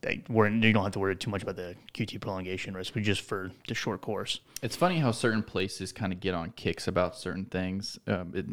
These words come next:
Speaker 2: made me think of it with my brother's institution, like,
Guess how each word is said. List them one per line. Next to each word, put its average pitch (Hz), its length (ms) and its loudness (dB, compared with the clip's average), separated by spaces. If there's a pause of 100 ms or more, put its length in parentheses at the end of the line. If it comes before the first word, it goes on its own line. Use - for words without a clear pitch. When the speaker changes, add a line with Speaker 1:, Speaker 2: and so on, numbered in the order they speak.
Speaker 2:
made 92 200 2
me 90 80 -6
think 87 240 -6
of 90 80 -4
it - 100 -6
with 90 340 -4 (120)
my 76 200 -4
brother's 87 380 0
institution, 85 600 -6
like, 80 300 -2